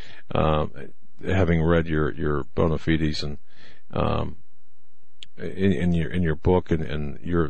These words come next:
your outline of various cases, do you believe, um, that O J Simpson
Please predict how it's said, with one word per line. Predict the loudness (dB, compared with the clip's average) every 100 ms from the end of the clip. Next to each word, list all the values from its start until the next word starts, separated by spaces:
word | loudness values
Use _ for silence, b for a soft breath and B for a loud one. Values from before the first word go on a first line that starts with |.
| 0
your | 2 2
outline | 2 2 2 2
of | 0 -4 -4
various | 0 2 2 2
cases, | 2 2 2 -2 -4 -4 -4 -4 -4 -4 -4 -4 -4 -4
do | 2 4
you | 6
believe, | 6 6 4 -2 -4 -4 -4 -4 -4 -4
um, | -2 -2 -2
that | -2 -2
O | 0
J | 0 2
Simpson | 2 0 0 -2 -2